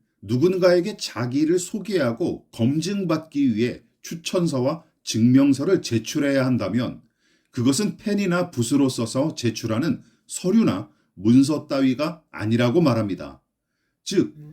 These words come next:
이 편지의 수신자인 고린도 교인들이야말로 생생히 살아있는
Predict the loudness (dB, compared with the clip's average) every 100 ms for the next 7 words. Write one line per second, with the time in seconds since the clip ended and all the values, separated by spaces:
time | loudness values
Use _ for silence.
0 | -6 2 2 0 -6 -2 -2 0 -2 -2
1 | -6 -2 4 4 4 0 -2 -4 -6 2
2 | 4 4 2 -2 -2 0 2 4 4 6
3 | 6 2 -2 -2 -2 -4 _ _ _ _
4 | -10 -8 -6 -2 2 4 2 0 0 2
5 | 2 0 -4